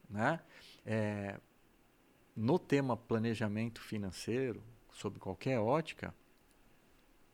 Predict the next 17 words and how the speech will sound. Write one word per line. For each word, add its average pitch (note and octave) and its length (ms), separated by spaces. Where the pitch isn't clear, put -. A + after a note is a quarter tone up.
dez D3 200
minutos D#3+ 240
de C#3 60
conversa, C3 420
o D3 40
próprio F#3+ 300
cliente E3+ 180
fala, D#3+ 200
"Não, F#3 120
não, G3 200
não D#3 160
precisa G#3 180
me G#3 40
explicar F3+ 260
o F3 40
detalhe, E3 300
não. C#3+ 240